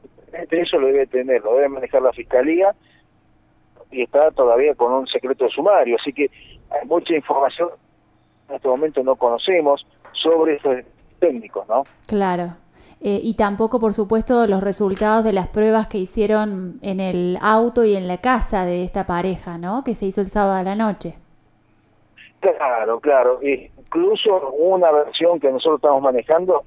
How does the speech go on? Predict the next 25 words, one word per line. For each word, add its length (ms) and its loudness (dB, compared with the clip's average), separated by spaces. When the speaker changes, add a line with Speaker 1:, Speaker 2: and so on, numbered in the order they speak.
Speaker 1:
<clears throat> 160 -2
que 120 -2
se 120 0
había 320 4
desconectado 800 2
previamente 840 0
el 60 -6
G 180 -4
P 160 -2
S 140 -2
del 180 -4
auto. 340 -10
Es 380 0
decir, 340 -2
que, 160 -2
eh, 600 -4
han 200 2
estado 320 2
trabajando 420 2
sobre 300 0
eso 280 0
y 140 -8
no 80 2
habría 320 2
indicaciones. 680 0